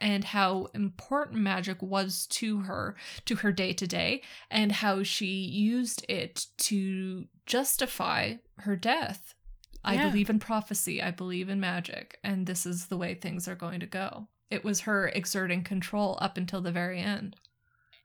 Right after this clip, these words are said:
Speaker 2: Exactly. She got it. Rowena got it. A-, and, and we have Sam, who just said, "I guess I'm stuck."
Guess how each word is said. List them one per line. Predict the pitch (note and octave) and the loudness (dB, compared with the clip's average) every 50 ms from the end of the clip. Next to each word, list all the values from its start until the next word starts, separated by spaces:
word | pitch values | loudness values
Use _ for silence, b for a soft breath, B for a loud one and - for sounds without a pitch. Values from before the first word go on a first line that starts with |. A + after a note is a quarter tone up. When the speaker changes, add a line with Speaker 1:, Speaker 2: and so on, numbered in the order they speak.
| _ - | _ -6
Speaker 2:
Exactly. | - F3+ F3 E3 - - - E3+ E3+ E3 E3 D#3 - _ - D3+ C3+ C3+ C3+ C3+ D3 D#3 F3 G3 - | -4 -4 -4 -4 -6 -6 -2 2 4 4 4 4 2 _ -10 -8 -6 -4 -4 -6 -6 -10 -14 -16 -14
She | - - - A3 G#3 | -10 -2 -2 -2 0
got | F3+ F#3+ F3 G#3 G#3+ F#3 | 6 6 8 10 10 8
it. | D#3+ C#3+ C3 - | 6 4 2 0
Rowena | F3+ F3 F3 F3+ F#3+ G3+ G#3+ G#3+ G3 | 0 0 2 2 2 2 2 0 -2
got | E3+ - D#3 D#3+ E3 D#3 C3 | 2 4 4 6 6 4 4
it. | A#2+ B2+ - - - _ _ b b b b b b | 2 0 0 -2 -6 _ _ b b b b b b
A-, | - C2+ - - D#3 D#3+ D#3+ - - | -10 -8 -4 0 2 2 0 0 2
and, | - G#3 G#3 G3 G3 F#3+ F#3+ F#3+ F#3+ - - | 2 4 6 6 8 6 6 4 2 2 4
and | G3+ G3 F#3+ F#3 D#3+ | 6 6 6 2 0
we | G#3+ G#3+ A3+ | 0 0 0
have | G3+ - A3+ G#3+ G#3 G3+ G3+ G3 F#3 - - _ _ _ _ _ _ _ - | 2 8 10 10 10 10 8 6 2 -6 -16 _ _ _ _ _ _ _ -2
Sam, | - - - B3 B3 C#4 D4 A#3+ G3 F3+ E3+ E3+ - | 0 2 6 6 6 8 8 6 4 4 2 -4 -6
who | F3 F3 G#3 A#3 A3 | -6 -2 -2 -2 -2
just | F3+ - A3 A3 G#3 - - | 0 4 4 4 6 4 0
said, | - A3 G#3+ A3 G#3 F#3 E3 - | 2 4 4 4 4 4 2 2
"I | - F#3+ | 2 2
guess | G3 - G3+ G3+ - A3+ | 6 6 6 6 6 2
I'm | G3+ F#3+ | 0 0
stuck." | - - - - - G#3+ D#3 C#3+ - - _ - - - | 2 0 0 4 8 8 8 8 6 0 _ -14 -14 -14